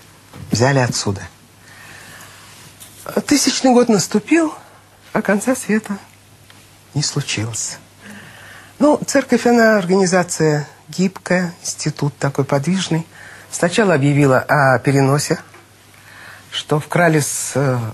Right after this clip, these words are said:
ошибки в исчисления, не учли тридцать три года земной жизни Христа. Так логично, да? Не отменяется, а переносится. Н-, не намного веселей. На тысяча тридцать третий год. Ну, потом еще какие-то, потом растворилось. Потом эта идея возникнет еще раз.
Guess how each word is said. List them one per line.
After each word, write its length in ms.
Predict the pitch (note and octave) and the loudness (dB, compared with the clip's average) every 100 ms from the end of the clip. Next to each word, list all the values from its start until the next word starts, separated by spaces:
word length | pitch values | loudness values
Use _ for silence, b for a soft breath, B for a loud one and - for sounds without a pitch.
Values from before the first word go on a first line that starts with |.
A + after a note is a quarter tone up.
| - | -8
ошибки 480 | C3+ - C#3+ - B2+ | -4 -2 -2 -2 -2
в 100 | B2+ | -2
исчисления, 680 | - - - D#4 A3+ A#2 A#2 - B - | -2 -4 0 2 2 0 -6 -14 B 0
не 140 | E3+ | 2
учли 360 | E3+ - - A3+ | 4 2 0 0
тридцать 400 | - D#3+ - D3 | 2 0 -2 -4
три 140 | - | -2
года 340 | C#3+ D#3+ F3 F#3 | 2 2 2 2
земной 340 | D3+ D#3 D3+ | 0 0 0
жизни 320 | D3 D3+ - | 0 -4 -4
Христа. 480 | C3+ B2+ B2 - A2+ - B B | -8 -6 -8 -6 -8 -8 B B
Так 180 | C3 - | -6 0
логично, 480 | D3 C#3 G#2+ - - | 0 -2 -6 -8 -6
да? 180 | E3+ D4 - B B B B B B | -6 -6 -12 B B B B B B
Не 80 | D#3+ | 2
отменяется, 640 | D#3 E3 F3 B3+ B3+ - D3 | 2 4 4 4 4 2 -2
а 40 | |
переносится. 720 | - C3 B2+ E2+ - - - - B2 | 0 0 0 -2 -8 -8 -10 -12 -8
Н-, 60 | |
не 640 | C#3 C#3 D3+ E3 D#3 E3+ F#3+ | -4 0 0 2 2 2 4
намного 340 | F3+ C#3+ A2+ | 4 2 2
веселей. 420 | A2 G#2+ A2+ A2 - B B B B | 0 -2 -6 -6 -10 B B B B
На 140 | C3 C#3 | -2 0
тысяча 360 | F#3+ F#3+ - | 0 -2 -2
тридцать 380 | D3+ D3+ - C#3+ | -4 -2 -4 -4
третий 300 | - C#3+ C#3 | -2 -2 -2
год. 240 | C3+ G#2+ - B B - | -4 -6 -8 B B 0
Ну, 100 | F4+ | 0
потом 300 | F#3 B2+ A#2+ | 2 2 2
еще 240 | - C#4+ | 0 0
какие-то, 340 | G#3 G3 F#3 | 0 0 0
потом 180 | D#3 C#4 | 2 2
растворилось. 640 | B3+ - D3 A#2 F#2+ G2 - | 2 2 2 4 2 0 0
Потом 260 | G#3 D4 A3+ | 0 2 2
эта 160 | E3 | 2
идея 160 | C#3 C#3 | 2 4
возникнет 560 | C3 B2 B2+ B2 A2+ A#2 | 2 2 0 0 -2 -2
еще 420 | - - C4+ C#4 | -4 0 4 4
раз. 300 | A#3 A3 | 4 0